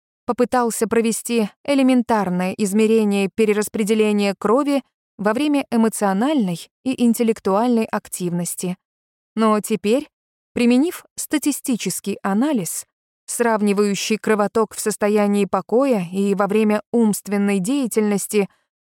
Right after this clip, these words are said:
функциональная М Р Т смогла с точностью до нескольких миллиметров показать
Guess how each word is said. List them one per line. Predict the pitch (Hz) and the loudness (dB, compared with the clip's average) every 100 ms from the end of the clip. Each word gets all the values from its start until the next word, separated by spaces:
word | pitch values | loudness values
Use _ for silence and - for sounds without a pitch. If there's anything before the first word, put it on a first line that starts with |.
| - | -6
функциональная | 247 240 - 247 233 233 311 302 277 262 - | 0 0 0 0 2 2 2 2 2 0 2
М | 247 | 2
Р | 240 | 2
Т | - 294 294 | 0 -2 -2
смогла | 247 247 233 226 | 0 0 2 0
с | - | 0
точностью | 254 269 - 233 - 220 220 | -2 -2 0 0 0 -2 0
до | 214 | 2
нескольких | 208 240 - 214 190 208 - | 2 0 0 -2 0 -2 0
миллиметров | 208 202 254 294 247 - | 2 2 2 0 -2 -2
показать | 226 220 202 185 233 - | -4 -2 -2 0 -2 -4